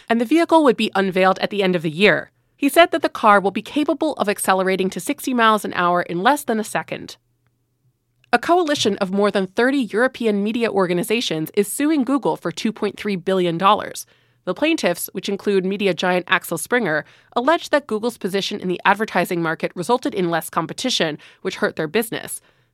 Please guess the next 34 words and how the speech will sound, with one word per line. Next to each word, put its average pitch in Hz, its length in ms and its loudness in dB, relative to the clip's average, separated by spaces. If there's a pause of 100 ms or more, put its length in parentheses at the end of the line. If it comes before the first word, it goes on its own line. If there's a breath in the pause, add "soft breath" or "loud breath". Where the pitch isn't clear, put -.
(120)
The 254 80 -2
coalition 247 600 0
said 220 240 2
they 226 80 2
had 220 160 -2
decided 214 440 0
to 226 60 -10
consolidate 240 640 2
their 180 80 -4
claims 170 340 -2
for - 120 -8
compensation 170 640 -4
against 165 340 -6
Google 175 300 -2
in 180 220 -6
order 277 200 2
to - 160 -4
avoid 190 420 -2
having 185 340 0
multiple 254 340 -4
claims 160 440 -6
in 170 100 -8
different 165 280 -8
countries. - 540 -4 (520)
Google's 208 340 6
legal 311 240 2
director 208 420 0
said 285 200 0
that 359 100 -2
the 381 80 -4
company 240 420 -4
works 175 240 -8
with 185 100 -6
publishers 240 480 0